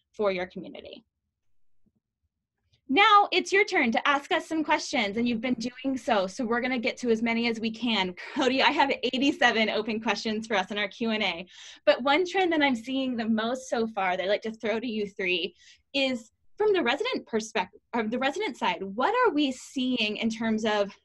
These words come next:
residents recycling right now? In this current climate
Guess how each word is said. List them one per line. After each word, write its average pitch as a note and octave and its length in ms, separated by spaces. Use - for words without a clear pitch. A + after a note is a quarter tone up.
residents G#3+ 800
recycling C4 480
right A3 180
now? F#3+ 360
In C#4 160
this D#4+ 180
current C4+ 360
climate A#3 440